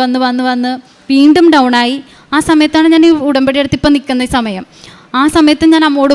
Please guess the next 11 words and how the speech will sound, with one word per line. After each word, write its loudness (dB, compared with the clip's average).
പറഞ്ഞ, -2
അമ്മ, -2
ഞാൻ 2
വിളിച്ച് -4
പറഞ്ഞ -2
അമ്മോട് 0
പറഞ്ഞ, -2
"അമ്മ, 0
എനിക്ക് -4
കച്ചവടം -4
ഉണ്ടാക്കി -4